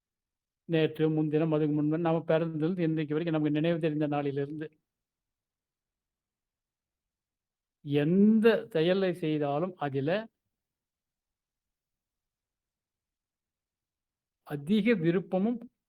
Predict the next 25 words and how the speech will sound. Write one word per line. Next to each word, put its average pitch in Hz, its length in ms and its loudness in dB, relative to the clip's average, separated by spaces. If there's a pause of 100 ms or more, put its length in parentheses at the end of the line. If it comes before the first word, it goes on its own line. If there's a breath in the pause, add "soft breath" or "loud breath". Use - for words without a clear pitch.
(100)
அதிக 208 440 0
வெறுப்பும். 156 580 -4
இதுதாங்க 160 540 -2
நம்ம 147 200 -2
தெரிஞ்சுக்க 151 300 -6
வேண்டியது. 131 340 -10 (640)
இந்த 139 180 -4
மனம் 170 320 2
என்ன 180 320 2
மாதிரி 202 500 2 (360 loud breath)
நம்ம 156 260 0
த-, 151 100 -4
அகத்தவம் 180 600 2
இருக்கும்போது 175 460 0
அலைப்பாய்கிற 165 920 0 (380)
செய்திகள் 180 340 2
என்னவாக 160 480 2
இருக்கும்னா, 147 800 -4 (1160)
நாம 151 480 2
ஒன்-, 170 460 0 (840)
என்ன, 170 340 0
நம்ம 160 300 2
செய்தது 202 420 2
எல்லாமே 214 380 4
வராதுங்க. 175 580 2